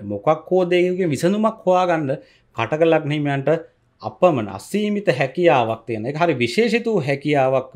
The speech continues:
වේ. විශේෂයෙන්ම කටක ලග්න හිමියන්ට ඕක ප්‍රබල අන්දමින් පවතිනවා. කිසිම ප්‍රශ්නයකට බය නැතුව මුහුණ දීලා කොහොම හරි ඒකට විසඳුමක් ගන්නවා, ගන්නවම. අඬලා හරි දිනනවා. ඒක අනිවාර්යයි. අඬලා හරි එතනින් දිනනවා කටක ලග්න හිමියන්.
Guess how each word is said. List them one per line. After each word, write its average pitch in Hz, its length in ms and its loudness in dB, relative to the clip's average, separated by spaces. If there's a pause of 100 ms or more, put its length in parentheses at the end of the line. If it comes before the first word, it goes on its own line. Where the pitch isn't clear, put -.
වේ. 107 200 -6
විශේෂයෙන්ම 165 420 -2
කටක 147 240 0
ලග්න 165 180 2
හිමියන්ට 165 260 -2
ඕක 156 140 0 (600)
ප්‍රබල 170 380 4
අන්දමින් 165 580 2
පවතිනවා. 127 480 0 (220)
කිසිම 180 380 -6
ප්‍රශ්නයකට 147 600 -2 (360)
බය 113 420 2
නැතුව 160 340 0
මුහුණ 127 320 -4
දීලා 113 340 -4 (340)
කොහොම 190 320 2
හරි 117 240 0
ඒකට 113 220 -4
විසඳුමක් 107 540 -6 (300)
ගන්නවා, 135 500 -4
ගන්නවම. 127 400 -4 (360)
අඬලා 156 400 2
හරි 208 220 2 (320)
දිනනවා. 127 460 -4 (200)
ඒක 123 220 -4
අනිවාර්යයි. 131 680 2
අඬලා 139 380 2
හරි 170 280 4
එතනින් 147 380 -2
දිනනවා 135 320 -2
කටක 123 240 -2
ලග්න 127 220 -2
හිමියන්. 127 240 -4